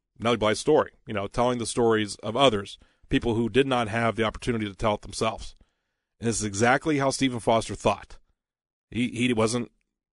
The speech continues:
I mean, uh, you know, the, of course, the racism was just talking about black, you know, entertainment in general was there. However, it, it was meant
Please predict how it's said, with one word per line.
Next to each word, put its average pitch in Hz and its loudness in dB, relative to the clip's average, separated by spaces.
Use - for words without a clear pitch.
I 123 2
mean, 107 -2
uh, 110 -4
you 120 -4
know, 101 0
the, 104 -4
of - -6
course, 131 2
the 107 -2
racism 110 -2
was 104 -6
just 107 -6
talking 110 0
about 101 -2
black, 107 0
you 110 -4
know, 98 -4
entertainment 135 0
in 120 -4
general 104 2
was 98 -6
there. 120 4
However, 127 8
it, 139 -6
it 143 2
was 117 0
meant 147 2